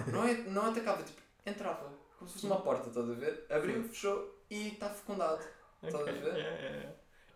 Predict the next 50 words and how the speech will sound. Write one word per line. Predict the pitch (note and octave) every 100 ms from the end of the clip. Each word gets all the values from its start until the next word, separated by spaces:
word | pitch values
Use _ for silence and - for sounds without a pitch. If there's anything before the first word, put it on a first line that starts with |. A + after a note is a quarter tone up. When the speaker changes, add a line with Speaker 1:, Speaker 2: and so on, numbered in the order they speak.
| -
Speaker 2:
E, | B2+
meu, | A#2+
eu | A#2
sou | - C3+
Speaker 1:
E |
Speaker 2:
uma | C3+
Speaker 1:
foi | A#3
Speaker 2:
seca | A#3
Speaker 1:
assim | A3+ A3 A3+
que | A3+
eu |
descobri | A3+ - - F#3 F3 F#3
mesmo, | E3+ D3+ C#3 A#2 -
a | C#3
sério, | - C#3 B2+ D3 F3+ - - - _ -
como | F3
é | E3+
que | E3+
era | D#3
o |
Speaker 2:
Eu | D#3+
Speaker 1:
sexo. | E3 -
Speaker 2:
sou | D#3
uma | D3+ C#3+ - E3
Speaker 1:
Mas | F3+ -
a, | D#3+ D#3 C#3+
a | C#3
outra, | C#3 C#3 C#3
tipo, | C#3 -
como | C3+ C3
eu |
descobri | - B2+ B2
como | A#2+ A#2+
é |
que | -
se |
fazia | B2 B2+
o |
sexo, | B2+ - -
foi | A#2
a |
minha | A2
setora | A2+ A2+ A2
do | A2
quinto | A#2+ A2+ B2+
ano, | - -
que | -
se | -
pôs, | B2 A#2 -
tipo, | A#2+